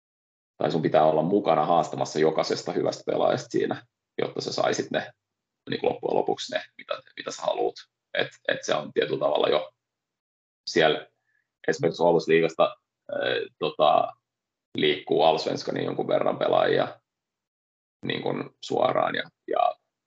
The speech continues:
e-, jos vähänkään, niin kuin, koittaa löytää, niin kuin, jotain ta-, niin kuin, tilastollisia tähtiä edellisistä kausista, näistä, niin kuin, ää, Ruotsin ja, ja Norjan, ää, niin kuin, ykkösistä,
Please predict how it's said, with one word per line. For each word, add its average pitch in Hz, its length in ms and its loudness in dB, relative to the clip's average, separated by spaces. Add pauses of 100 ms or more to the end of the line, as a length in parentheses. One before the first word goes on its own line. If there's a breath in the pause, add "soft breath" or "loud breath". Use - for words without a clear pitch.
(420)
e-, - 160 -4 (180)
jos - 280 -8
vähänkään, 82 400 4
niin 80 160 0
kuin, 80 220 -2 (260)
koittaa 78 420 2
löytää, 80 360 2
niin 78 120 -4
kuin, 78 100 -2
jotain 71 320 -2
ta-, - 280 -4
niin - 80 -6
kuin, - 100 -8
tilastollisia 76 840 0 (520)
tähtiä - 600 -2 (140)
edellisistä - 500 -2
kausista, - 600 -4 (220)
näistä, - 320 -6
niin - 160 -8
kuin, - 240 -6 (680)
ää, - 200 2
Ruotsin - 300 0
ja, 50 180 -4 (200)
ja 50 220 2
Norjan, 50 480 0 (540)
ää, - 180 -4
niin 50 220 -2
kuin, - 240 -2 (160)
ykkösistä, - 680 -2